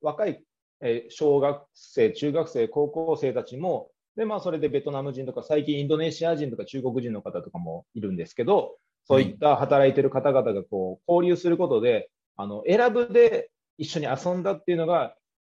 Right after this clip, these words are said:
Speaker 1: お互いにとって、「あ、永良部っていい場所だったな」っていうのに繋がってくると思うんで、もうその、どっちもこのね、あの、一緒にこう、楽しんで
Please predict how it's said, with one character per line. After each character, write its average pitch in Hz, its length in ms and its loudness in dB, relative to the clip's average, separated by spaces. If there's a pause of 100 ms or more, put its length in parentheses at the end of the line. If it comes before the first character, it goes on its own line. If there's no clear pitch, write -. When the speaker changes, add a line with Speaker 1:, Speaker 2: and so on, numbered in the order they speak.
(460)
Speaker 1:
お - 80 -10
互 190 200 0
い 196 40 -2
に 185 60 -4
と 208 80 0
っ 214 80 -16
て、 165 220 2
「あ、 117 140 -2
永 113 60 -6
良 117 120 -6
部 117 80 -8
っ - 20 -16
て - 140 -10
い 139 40 -2
い 135 40 -2
場 120 100 -4
所 131 100 -8
だ 139 100 2
っ 131 100 -10
た 151 80 -4
な」 196 120 -4
っ 196 60 -12
て 208 80 -4
い - 20 -2
う - 20 -6
の 220 60 -4
に 208 60 -8
繋 131 160 -4
が 120 80 0
っ 98 60 -4
て 117 80 -10
く 113 60 -6
る 110 120 -6
と 107 60 -12
思 98 160 -8
う - 20 -10
ん 92 100 -8
で、 98 280 -4 (560)
も 151 260 2
う - 20 -4
そ 170 100 -6
の、 156 320 -2
ど 139 160 4
っ 139 100 -6
ち 180 120 -8
も 185 140 0
こ 170 140 -4
の 160 100 -4
ね、 147 240 -6 (120)
あ 110 120 -6
の、 98 640 -8 (220)
一 127 100 0
緒 - 220 -4
に 117 340 -2 (100)
こ 95 440 2 (240)
う、 - 120 -20
楽 107 200 0
し 123 140 -4
ん 120 100 -4
で 92 280 2